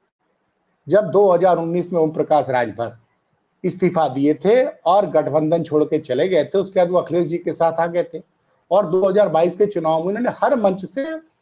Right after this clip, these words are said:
योगी जी को बहुत कुछ कहा था, मोदी और योगी सबको कहा था। ये बात भाजपा का कार्यकर्ता नहीं भूला था।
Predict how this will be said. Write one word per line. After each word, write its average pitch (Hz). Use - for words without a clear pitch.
योगी 202
जी 190
को 269
बहुत 214
कुछ -
कहा 123
था, 170
मोदी 180
और 302
योगी 208
सबको -
कहा -
था। -
ये 277
बात 240
भाजपा 196
का 240
कार्यकर्ता 190
नहीं 156
भूला 185
था। -